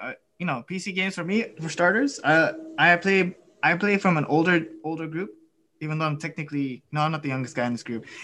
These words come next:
Anyway, I play an older game of ar-, real-time strategy, so R T S in short. So that would be Total War, StarCraft two, Warcraft three, Age of Empires Definitive Edition that just recently came out in October of twenty twenty,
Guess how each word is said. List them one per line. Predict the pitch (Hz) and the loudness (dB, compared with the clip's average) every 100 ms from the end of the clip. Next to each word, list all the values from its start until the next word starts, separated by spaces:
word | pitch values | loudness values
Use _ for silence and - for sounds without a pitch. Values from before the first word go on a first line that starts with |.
| - - | -12 4
Anyway, | 220 170 143 - - - _ | 6 6 4 0 -12 -14 _
I | 160 | 0
play | 185 | 2
an | 185 | 2
older | 180 180 175 - | 2 0 -4 -4
game | 175 175 175 | 0 0 0
of | 165 135 120 | -4 -6 -4
ar-, | 143 135 | -6 -4
real-time | 156 170 165 151 147 151 | -2 -2 -4 -4 -2 -2
strategy, | 147 147 120 110 101 | -2 -2 -4 -6 -18
so | 92 117 | -16 -8
R | 143 147 | -6 -4
T | 151 127 | -4 -6
S | - - - - _ 147 | -8 -12 -14 -20 _ -14
in | 127 | -10
short. | 120 - _ _ _ | -10 -12 _ _ _
So | - 127 | -10 -8
that | 117 139 | -4 -4
would | 131 | -6
be | 127 113 | -6 -8
Total | - 202 196 | -4 2 2
War, | 190 190 190 185 185 160 | 2 -2 -2 -4 -4 -4
StarCraft | 160 156 156 156 160 | -4 -2 -4 -6 -6
two, | 202 190 190 185 - _ _ | -8 -6 -6 -8 -12 _ _
Warcraft | 147 160 170 151 147 | -2 -2 -2 -4 -4
three, | - 170 170 170 - | -8 -6 -6 -6 -4
Age | 156 | -4
of | 156 | -2
Empires | 170 165 160 156 | -2 0 -2 -2
Definitive | 139 156 151 143 | -4 -4 -2 0
Edition | 139 143 143 151 | 0 0 0 -4
that | 139 92 | -4 -8
just | 120 147 | -8 -6
recently | 143 147 139 | -6 -6 -6
came | 147 139 | -4 -2
out | 147 147 | -2 -4
in | 117 | -10
October | 117 131 131 | -8 -6 -4
of | 127 | -4
twenty | - 120 | -4 -6
twenty, | 120 135 170 | -4 -4 -4